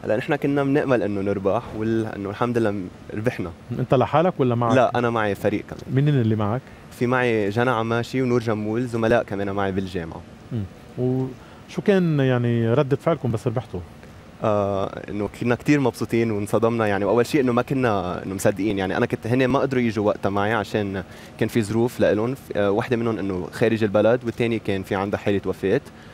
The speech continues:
Speaker 1: فانه عم خبرهم على الواتساب، فما كانوا مصدقين، يعني،
Speaker 2: مم.
Speaker 1: آه، فكتير انبسطنا، يعني.
Speaker 2: مم. طيب، آه،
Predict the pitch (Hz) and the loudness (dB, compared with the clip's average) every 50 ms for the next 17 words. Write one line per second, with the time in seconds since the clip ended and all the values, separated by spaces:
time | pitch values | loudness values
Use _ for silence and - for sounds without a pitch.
0 | - - - - - - 113 113 117 107 110 - - 113 113 127 143 135 110 107 | -20 -20 -20 -6 -2 0 0 2 2 2 2 0 -2 0 0 0 2 2 2 2
1 | 104 104 107 - - 98 123 - - 117 117 131 131 - 147 135 117 104 - - | 2 0 0 2 2 0 0 0 -2 -2 -2 0 2 2 2 2 2 2 2 0
2 | 104 101 101 98 202 95 87 87 90 82 87 87 - - - 135 123 107 92 - | 0 2 0 -2 -2 -4 -6 -8 -10 -10 -10 -12 -10 -6 -4 -2 -2 -2 -4 -8
3 | - - - - - - - - - 120 - - 143 139 127 107 104 - - 101 | -10 -12 -14 -12 -14 -14 -12 -8 -6 -6 -2 0 0 2 2 2 0 0 -2 -4
4 | - 98 90 85 87 90 87 - 123 107 107 101 - - - - - - - 131 | -6 -8 -12 -12 -12 -14 -10 -6 -6 -6 -6 -6 -10 -14 -20 -20 -20 -4 0 0
5 | 117 104 - - 127 123 113 110 | 0 0 -2 -4 -2 0 0 0